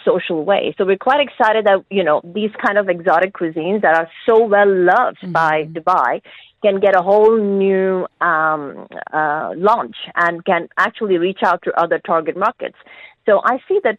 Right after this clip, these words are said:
Speaker 1: trend is we've got a great East and West kind of fusion going on. You know, we've got these, the,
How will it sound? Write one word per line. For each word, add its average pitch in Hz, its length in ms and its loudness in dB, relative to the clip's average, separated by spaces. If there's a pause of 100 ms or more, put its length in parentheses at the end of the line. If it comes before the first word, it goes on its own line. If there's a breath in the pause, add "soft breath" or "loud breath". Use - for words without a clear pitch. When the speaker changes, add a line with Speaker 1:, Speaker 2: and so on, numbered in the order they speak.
(160)
Speaker 1:
trend 190 340 0
is 190 260 0
we've 196 200 -4
got 233 140 2
a 196 80 -2
great 185 420 0
East 214 300 -8
and 175 240 -2
West 160 260 -2 (120)
kind 165 140 -4
of 147 140 -6
fusion 180 360 -2
going 156 280 -4
on. 139 220 -2
You 151 80 -8
know, 151 100 -2
we've 180 240 0
got 180 240 0 (240 loud breath)
these, 220 180 -4 (220)
the, 175 240 -10